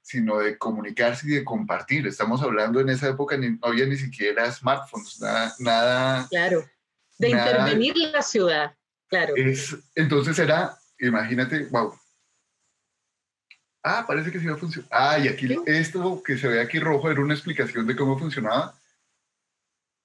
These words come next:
Speaker 1: Y aquí tú podías, y el sonido, o sea, la lógica de esto es que tú escogías como un grafitero, una de estas plantillas pintadas por aquí, cha, cha, cha, cha, cha.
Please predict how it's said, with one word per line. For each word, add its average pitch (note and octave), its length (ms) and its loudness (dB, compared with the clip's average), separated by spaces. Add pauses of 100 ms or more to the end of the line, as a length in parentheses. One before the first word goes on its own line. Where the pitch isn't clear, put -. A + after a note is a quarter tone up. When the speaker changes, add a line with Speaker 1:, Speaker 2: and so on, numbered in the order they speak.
(1080)
Speaker 1:
Y D3+ 120 2
aquí E3+ 420 0
tú C#3+ 140 0
podías, D3 480 2 (1200)
y - 100 -8
el A2 180 -4
sonido, A#2+ 540 -2
o G#2+ 100 -10
sea, B2 180 2
la A#2 160 4
lógica D#3 460 4
de F3+ 120 2
esto C#3+ 180 -2
es D3+ 60 -4
que E3 120 -2
tú D#3 160 0
escogías D3+ 600 -2 (220)
como C#3 120 2
un A#2 80 -2
grafitero, E3 760 2
una B2+ 220 0
de C#3 60 2
estas C#3 200 -2
plantillas D#3 500 -2
pintadas A#2+ 460 2
por E3 140 -2
aquí, D#3+ 260 -4
cha, D3+ 160 -4
cha, D#3 120 -6
cha, D3 140 -6
cha, C#3+ 160 -6
cha. D3+ 320 -4